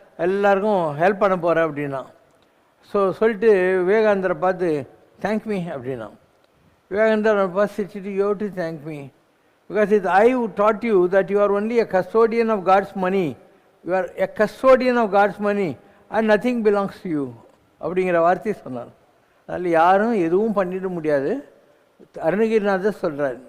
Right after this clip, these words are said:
"விடுவாய் விடுவாய் வினையாவையுமேங்கிறார். நான் செஞ்சேங்கிற எண்ணத்தை விட்டுட்டு நீ செய். விடுவாய் விடுவாய் வினையாவையுமே." அப்புறம் என்ன பண்ணோம்? "கரவாது இடுவாய்."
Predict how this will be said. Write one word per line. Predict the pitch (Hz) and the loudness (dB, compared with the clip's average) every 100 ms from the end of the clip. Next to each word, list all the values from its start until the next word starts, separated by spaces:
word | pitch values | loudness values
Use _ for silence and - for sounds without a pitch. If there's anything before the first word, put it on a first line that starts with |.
| - - | -20 -10
"விடுவாய் | 147 180 214 214 226 233 | -6 -4 0 4 4 4
விடுவாய் | 202 202 202 208 | 0 2 4 4
வினையாவையுமேங்கிறார். | 208 175 185 190 180 170 170 160 165 147 120 - _ _ _ - | 4 0 0 2 2 2 0 -2 -6 -6 -6 -10 _ _ _ -12
நான் | 143 165 156 | -4 -4 2
செஞ்சேங்கிற | 196 214 220 233 233 226 202 | 2 2 2 0 2 2 2
எண்ணத்தை | 180 202 240 240 | 2 0 0 2
விட்டுட்டு | 208 190 - 240 220 | 2 0 -4 -8 -6
நீ | 233 190 | -4 -4
செய். | - 156 156 156 123 113 _ _ _ _ - | -4 -4 -2 -2 -4 -10 _ _ _ _ -10
விடுவாய் | 180 226 190 151 196 | -6 0 2 2 0
விடுவாய் | 190 196 202 160 208 | -2 -2 2 2 2
வினையாவையுமே." | 214 220 220 202 180 170 151 123 - _ _ _ _ _ | 0 2 2 2 2 0 -4 -8 -14 _ _ _ _ _
அப்புறம் | |
என்ன | |
பண்ணோம்? | 208 233 233 220 220 | -6 -2 0 0 -2
"கரவாது | 220 190 196 226 233 262 262 | 0 2 4 6 6 4 2
இடுவாய்." | 202 180 131 | 0 0 0